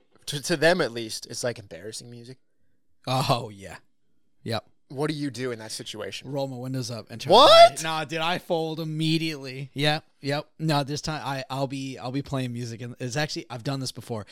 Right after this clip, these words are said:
Speaker 2: I'm driving, windows down, you know, jamming out. Usually, there's songs that I'm proud of,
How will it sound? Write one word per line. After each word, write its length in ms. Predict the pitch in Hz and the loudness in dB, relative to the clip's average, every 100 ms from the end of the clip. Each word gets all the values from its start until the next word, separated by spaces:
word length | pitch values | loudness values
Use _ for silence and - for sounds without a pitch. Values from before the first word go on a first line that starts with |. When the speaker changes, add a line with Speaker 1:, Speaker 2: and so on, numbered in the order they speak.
| - - - | -16 -18 -12
Speaker 2:
I'm 80 | 117 | -6
driving, 480 | 131 135 131 131 | -2 0 0 -4
windows 280 | 123 123 127 | -6 -4 -6
down, 420 | 127 120 120 117 - 165 131 | -6 -6 -6 -10 -14 -14 -10
you 100 | 139 | -6
know, 240 | 139 117 117 127 110 _ - | -4 -4 -8 -14 -16 _ -6
jamming 340 | 147 131 131 | -2 -2 -2
out. 220 | 123 127 | -4 -6
Usually, 400 | 120 165 156 185 | -4 -2 2 2
there's 340 | 139 156 127 - | 0 -4 -4 -4
songs 420 | - 143 135 131 | -4 -4 -6 -4
that 80 | 143 | -4
I'm 100 | 127 | -4
proud 320 | 131 113 113 | -2 -2 -2
of, 180 | 113 | -6